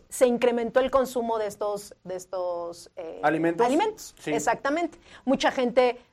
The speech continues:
Speaker 1: subimos de peso, ¿no? <laughs> Subimos, me incluyo, subimos de
Speaker 2: Todo
Speaker 1: peso.
Speaker 2: mundo subimos de
Speaker 1: Todo
Speaker 2: peso.
Speaker 1: mundo subimos de peso.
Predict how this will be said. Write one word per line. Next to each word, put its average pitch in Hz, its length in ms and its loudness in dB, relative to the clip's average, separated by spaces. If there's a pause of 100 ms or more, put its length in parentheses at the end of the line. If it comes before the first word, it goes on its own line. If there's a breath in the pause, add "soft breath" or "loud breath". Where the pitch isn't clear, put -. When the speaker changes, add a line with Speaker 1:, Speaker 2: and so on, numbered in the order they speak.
(160)
Speaker 1:
subimos 254 540 2
de 226 120 0
peso, 262 600 0
¿no? 302 160 2
<laughs> 302 60 0
Subimos, 262 560 0
me 247 100 2
incluyo, 254 540 2
subimos 233 400 -2
de 214 60 4
Speaker 2:
Todo 175 140 8
Speaker 1:
peso. 170 120 6
Speaker 2:
mundo 214 320 8
subimos 311 360 6
de 147 80 4
Speaker 1:
Todo 381 100 10
Speaker 2:
peso. 440 120 10
Speaker 1:
mundo 403 200 6
subimos 330 380 6
de 311 80 6
peso. 311 400 4